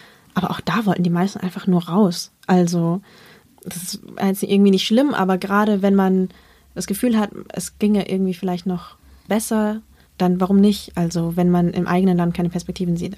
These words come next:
Und dann gibt's halt na-, natürlich auch die, die halt richtig arm sind, die eben gerade zum Beispiel Hausmädchen sind zum Beispiel. Und die haben mich auch ständig gefragt, wie man eigentlich ins Ausland kommt, ob ich jemanden kenne, den man heiraten kann. Also über den ganzen Querschnitt der Bevölkerung hinweg haben viele davon geträumt,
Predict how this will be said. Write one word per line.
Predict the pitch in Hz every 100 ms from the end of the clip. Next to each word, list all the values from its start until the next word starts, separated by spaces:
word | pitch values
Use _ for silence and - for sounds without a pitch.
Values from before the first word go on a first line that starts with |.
| -
Und | 185 190
dann | 208
gibt's | 208
halt | 190
na-, | 180
natürlich | 180 180 196 175
auch |
die, | -
die | 175 170
halt | 175 180
richtig | 180 175 -
arm | 175
sind, | 175 175
die | 175
eben | 170 196
gerade | 180 - 190
zum | 185 202
Beispiel | 190 - 185 190 - - - -
Hausmädchen | 180 196 185 170 - 170
sind | 165 165
zum | 170
Beispiel. | 156 160 - - - - 180
Und | 175 175 - - - - _ 196
die | 190 175 196
haben | 185 185 185
mich | 180 185
auch | 196
ständig | 185 170 160
gefragt, | - - 165 160 156 - -
wie | 180
man | 165
eigentlich | 160 165 -
ins | -
Ausland | 165 170 165 175
kommt, | - 165 170
ob | 170
ich | 190
jemanden | 196 170
kenne, | 190 180 175
den | 170
man | 160
heiraten | 170 170 156 - 170
kann. | - 160 156 - - -
Also | 165 -
über | 180
den | 175 170
ganzen | 202 220
Querschnitt | - 208 214 196
der |
Bevölkerung | 180 175 190 185 202 185
hinweg | 185 180 185 -
haben | 180 175
viele | 226 226
davon | 208 175
geträumt, | 170 - 185 185 175